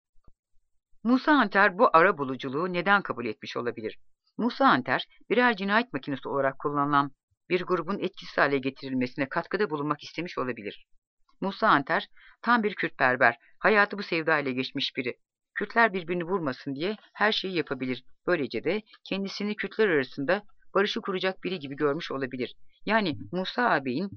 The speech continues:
ruhsal psikolojisi iyi düşünülerek yapılmış bir teklif bu." Musa ağabey ile bunlar görüşmüş ve anlaşmışlar.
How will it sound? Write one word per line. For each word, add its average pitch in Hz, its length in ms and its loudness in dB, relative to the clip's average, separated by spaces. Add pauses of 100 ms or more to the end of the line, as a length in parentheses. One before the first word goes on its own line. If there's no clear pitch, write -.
ruhsal 208 340 0
psikolojisi 160 680 -4 (220)
iyi 196 240 -6
düşünülerek 143 520 -4
yapılmış 143 360 -6
bir 135 60 -10
teklif - 440 -8
bu." 104 160 -8 (1300)
Musa 254 340 4
ağabey 156 300 6
ile 131 180 -2
bunlar 190 300 -2
görüşmüş 160 500 -6
ve 175 60 4
anlaşmışlar. 147 720 0